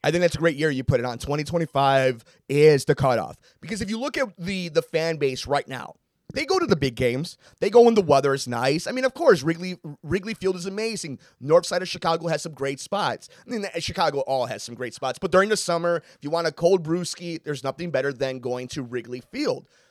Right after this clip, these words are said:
But they need, I think this fan base has learned that they don't have to go to a Reds game, a Pirates game. They don't have to go see the Colorado Rockies. They want to see championships. They want to see playoff appearances.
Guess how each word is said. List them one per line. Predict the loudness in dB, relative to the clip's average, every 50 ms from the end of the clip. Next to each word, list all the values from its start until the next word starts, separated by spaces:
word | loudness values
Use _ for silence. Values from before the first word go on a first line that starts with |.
| _ -12
But | -4 -2 -2 -2 -2 -4 -10 -4 2
they | 2 2 2
need, | 2 -4 -4 -4 -4 -4 -6 -6 -8 -12 _ _ -6 -2
I | 0 0
think | 0 0 -2
this | -2 -4 -4 -4
fan | -4 -2 -2 -2 -2
base | -4 -4 -4 -4 -4
has | -4 -4 -2 -2 -2 -4 -4
learned | -4 -2 -2 0 0 0 -2 -4 -6 -10 -16 _ _ _ _ -4
that | -2 -2 -2 0 2
they | 2 4
don't | 4 4 2 0
have | -2 -4 -6 -6
to | -4 0
go | 4 4 4 4 2
to | -4 -6 -6 -6 -4 0 0
a | 0
Reds | 2 4 2 2 2 -2 -8
game, | -12 -12 -12 -14 _ _ -12
a | -12
Pirates | -8 -2 0 0 0 0 -2 -4 -8 -10 -14
game. | -14 -14 -14 -14 -18 -20 -14 -8
They | -6 -4 -4
don't | -2 -4
have | -2 -4 -4 -6
to | -4 -6
go | -4
see | -4 -4 -4
the | -4 -4
Colorado | -4 -2 -2 0 0 0 0 0 0 0
Rockies. | -2 -2 -4 -6 -8 -10 -18 -20 -10
They | -4 -2 -2 -2
want | 0 0 -2 -2 -2 -4
to | -8 -12
see | -12 -12 -14 -14
championships. | -14 -12 -10 -8 -8 -8 -8 -8 -10 -10 -10 -8 -10 -10 -12 -14 -14 -18 _ _ _ _ 0
They | 0 0 0
want | -2 -4 -2 -2 -2 -2 -4
to | -8 -8
see | -8 -6 -8 -8 -8
playoff | -10 -8 -2 0 0 0 0 -2 -4
appearances. | -8 -8 -8 -10 -10 -12 -16 -18 -20 -20 -20